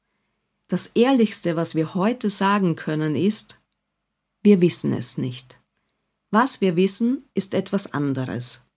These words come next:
Wir wissen, dass Geruch komplex ist. Wir wissen, dass Geruch dynamisch ist. Wir wissen, dass Umweltbedingungen Geruch beeinflussen.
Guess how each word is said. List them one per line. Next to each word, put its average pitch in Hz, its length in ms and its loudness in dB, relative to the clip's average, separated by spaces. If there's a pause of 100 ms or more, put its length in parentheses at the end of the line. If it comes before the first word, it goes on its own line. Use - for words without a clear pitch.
(340)
Wir 226 320 4
wissen, 214 520 2 (240)
dass - 220 -4
Geruch 185 400 0
komplex 185 560 -4
ist. - 400 -12 (580)
Wir 175 220 4
wissen, 220 520 4 (340)
dass 185 200 -2
Geruch 185 460 0 (180)
dynamisch 185 720 4
ist. - 420 -8 (800)
Wir 254 240 6
wissen, 233 360 2
dass 175 180 2
Umweltbedingungen 208 1200 4
Geruch 180 460 2
beeinflussen. 131 1000 -4